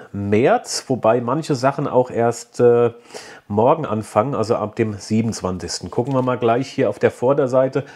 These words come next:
da gibt's, äh, schöne Sachen für die Damen, hier Kaptje, also die Hausschuhe. Äh, wer in Polen schon öfters unterwegs ist oder auch hier wohnt, weiß, wenn man sowas nicht zu Hause hat, dann, äh, ja,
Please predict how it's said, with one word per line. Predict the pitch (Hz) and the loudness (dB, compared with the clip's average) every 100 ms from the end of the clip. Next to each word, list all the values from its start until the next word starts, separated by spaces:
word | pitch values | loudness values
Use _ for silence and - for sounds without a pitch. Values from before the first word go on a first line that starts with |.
| - - - | -20 -20 -2
da | 113 | -2
gibt's, | 127 117 - | 0 -6 -6
äh, | 87 113 113 | 0 4 4
schöne | - 131 131 131 120 | 2 0 2 2 0
Sachen | 120 127 135 120 | 0 0 -2 -6
für | - 127 | -2 -2
die | 113 101 | -2 0
Damen, | 107 107 147 156 | 2 2 0 -2
hier | 139 120 113 | -2 0 0
Kaptje, | - 131 - - 147 135 _ _ _ _ _ _ - | 2 0 -2 2 2 2 _ _ _ _ _ _ -2
also | 123 104 | 0 0
die | 98 101 98 - - - - | -2 -2 -4 -10 -20 -12 0
Hausschuhe. | 113 147 - - 139 131 117 - - - - | 2 2 -4 -2 2 2 2 -4 -20 -20 -4
Äh, | 113 110 | -2 0
wer | 113 120 113 | 2 2 0
in | 113 | -8
Polen | - 120 123 117 - | 0 2 2 -2 -6
schon | - 117 | -2 0
öfters | 104 - 117 110 | 0 0 0 0
unterwegs | 110 107 104 113 - | 2 2 2 -2 -2
ist | 113 | -2
oder | 107 104 | 2 2
auch | 98 | 2
hier | - 107 | 2 0
wohnt, | 104 107 95 | 2 0 0
weiß, | 95 110 110 - - - - | 2 2 0 -8 -20 -20 -8
wenn | 107 | -2
man | 110 | 0
sowas | 107 110 110 | 2 0 0
nicht | 113 - | -4 -4
zu | 113 | 0
Hause | 101 110 104 | 2 2 0
hat, | 101 120 - | 0 -2 -4
dann, | 104 101 101 | -4 -4 -2
äh, | 98 98 98 - - - - - - | 0 0 -2 -6 -20 -20 -20 -20 -10
ja, | 87 85 | -6 -4